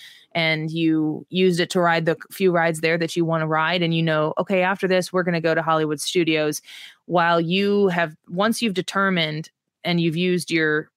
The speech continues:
lightning lanes at Animal Kingdom, you can say, "I'm gonna go see what's available at Hollywood Studios." And as long as it's after that two P M park hopping time, you can, if there's a Tower of Terror open for six thirty and you're gonna get dinner, you can go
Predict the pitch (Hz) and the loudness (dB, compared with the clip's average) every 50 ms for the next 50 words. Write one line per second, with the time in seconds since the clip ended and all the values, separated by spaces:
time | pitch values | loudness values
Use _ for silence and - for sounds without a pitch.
0 | _ - 160 170 175 - 170 156 156 156 151 151 151 147 151 143 - - _ - | _ -4 -2 -2 0 0 -2 -2 -2 -2 -2 -2 -4 -6 -6 -6 -6 -8 _ -4
1 | 156 156 151 147 143 - - 185 196 202 202 185 165 147 - - 156 151 147 147 | -4 -2 0 -2 -2 -2 0 0 2 2 2 2 2 0 -2 -4 -6 -4 -2 -2
2 | 139 135 143 175 - - - - - - _ - 190 190 - 190 180 - - 175 | -4 -4 -6 -10 -12 -16 -20 -20 -20 -18 _ 0 0 2 2 2 0 2 2 2
3 | 165 165 - 180 220 254 254 247 214 180 170 - 175 170 180 180 175 180 160 165 | 2 2 2 2 2 2 2 4 2 2 0 0 -2 0 0 0 -2 -2 0 2
4 | 160 160 165 160 165 165 175 - - 165 160 156 151 156 156 160 - - - 269 | 2 2 2 2 2 0 0 0 -2 -4 -2 0 0 0 0 0 -2 -2 -2 -2
5 | 277 233 170 151 151 - 147 156 - - - _ - 175 180 185 208 214 190 185 | 0 0 0 0 -2 -4 -6 -6 -6 -8 -10 _ -6 -2 0 0 0 0 0 -2
6 | 156 - 170 165 - 185 170 165 - - - - 196 185 180 - 180 170 160 160 | -2 -2 -2 -2 -2 -2 -2 -2 -2 -4 -2 0 0 0 0 0 -2 -2 -2 -2
7 | 151 - 160 156 165 - 180 185 - 226 220 220 220 - - 220 214 220 226 233 | -2 -2 -2 -2 0 0 -2 -2 0 -2 -4 -4 -4 -4 -2 -2 0 0 0 -2
8 | 240 233 _ _ _ _ - 190 220 220 285 269 247 240 233 208 - 185 180 - | -4 -8 _ _ _ _ -2 0 0 2 2 2 2 2 0 0 0 -2 -4 -2
9 | - 208 214 254 247 - 233 226 226 220 208 185 - - 190 185 196 196 190 208 | -2 -4 -2 -2 -4 -2 0 2 2 2 0 0 0 0 0 2 2 2 0 -2
10 | 202 - 220 214 208 - - 180 175 175 170 165 - _ _ _ _ _ _ _ | -2 -2 -2 -4 -4 -4 -4 -2 0 0 0 -2 -4 _ _ _ _ _ _ _
11 | _ _ _ _ _ - - - - 233 - - - 202 196 208 226 208 185 180 | _ _ _ _ _ -8 -6 -2 -2 -4 -4 -2 0 0 2 2 2 2 2 0
12 | 180 180 180 175 170 175 170 165 165 170 165 175 196 202 208 196 208 208 - 226 | 0 0 0 0 0 0 -2 -2 0 -2 0 0 0 0 0 0 -2 -2 -2 0
13 | 214 220 202 196 185 180 180 | 0 2 2 2 2 2 0